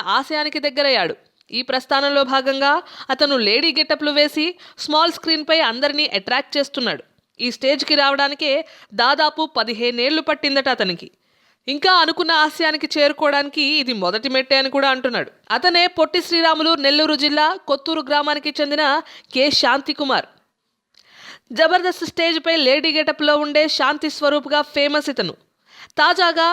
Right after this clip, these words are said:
తన ఇండస్ట్రీ ఎంట్రీ గురించి, మొదట్లో పడిన కష్టాల గురించి శాంతి ఉల్ఫ్ శాంతి స్వరూప్ ఓ డైలీ న్యూస్ పేపర్కి ఇచ్చిన ఇంటర్వ్యూలో యాక్టింగ్ అంటే ఇంట్రెస్ట్ ఉండడంతో హైదరాబాద్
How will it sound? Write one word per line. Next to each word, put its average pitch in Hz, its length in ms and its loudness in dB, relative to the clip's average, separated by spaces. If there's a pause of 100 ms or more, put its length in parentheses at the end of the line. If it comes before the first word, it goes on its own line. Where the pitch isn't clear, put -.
(160)
తన 285 120 0 (140)
ఇండస్ట్రీ 320 440 -2
ఎంట్రీ 294 360 -2
గురించి, 311 320 -2 (160)
మొదట్లో 302 400 0
పడిన 302 180 0 (140)
కష్టాల 302 360 0 (120)
గురించి 302 320 0 (560)
శాంతి 330 380 0 (160)
ఉల్ఫ్ 320 240 -6
శాంతి 302 340 -4
స్వరూప్ 302 380 -2 (100)
ఓ - 20 0 (140)
డైలీ 277 220 0 (100)
న్యూస్ 302 200 -4
పేపర్కి 294 360 -2
ఇచ్చిన 277 180 -2 (100)
ఇంటర్వ్యూలో 285 480 2 (520)
యాక్టింగ్ 320 360 -2
అంటే 311 180 -2 (140)
ఇంట్రెస్ట్ 302 320 -6
ఉండడంతో 294 380 0 (440)
హైదరాబాద్ 320 460 -2